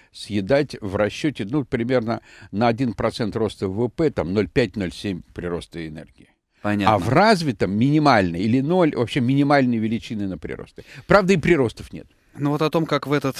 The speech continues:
Speaker 2: глобальный энергетический баланс вписывается Россия, поговорим после перерыва. И снова добрый вечер. Археология Forbes вас приветствует. Э, в студии Сергей Медведев. Сегодня мой соведущий Николай Мазурин, заместитель главного редактора журнала Forbes.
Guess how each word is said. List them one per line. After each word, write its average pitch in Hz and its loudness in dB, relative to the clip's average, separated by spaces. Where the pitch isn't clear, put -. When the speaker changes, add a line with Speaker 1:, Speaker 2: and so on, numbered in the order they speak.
Speaker 2:
глобальный 120 0
энергетический 117 -6
баланс 110 -4
вписывается 104 -10
Россия, 113 -4
поговорим 101 -6
после 90 -12
перерыва. 80 -16
И 120 -8
снова 110 -4
добрый 120 -2
вечер. 165 -2
Археология 117 -4
Forbes - -8
вас 90 -8
приветствует. 135 -8
Э, 107 -4
в - -20
студии 87 -12
Сергей 95 -8
Медведев. 147 -8
Сегодня 98 -10
мой 92 -8
соведущий 90 -12
Николай 90 -8
Мазурин, 131 -4
заместитель 110 -12
главного 98 -6
редактора 95 -6
журнала 92 -8
Forbes. - -14